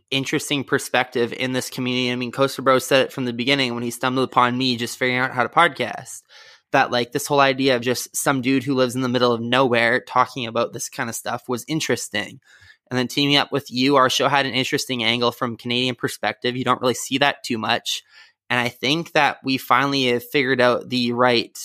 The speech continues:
method and the means to do that, where we can broaden the perspective, but then also just have that sustainable model where we are able to have all these perspectives without it getting burnt out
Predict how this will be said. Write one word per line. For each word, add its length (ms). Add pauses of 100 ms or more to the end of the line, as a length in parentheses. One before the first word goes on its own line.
method 560
and 80
the 60
means 400
to 120
do 200
that, 440
where 160
we 80
can 260
broaden 520
the 100
perspective, 800
but 140
then 120
also 380
just 220
have 180
that 180
sustainable 600
model 480
where 460 (500)
we 140
are 80
able 240
to 60
have 220
all 120
these 180
perspectives 580
without 300
it 100
getting 260
burnt 300
out 340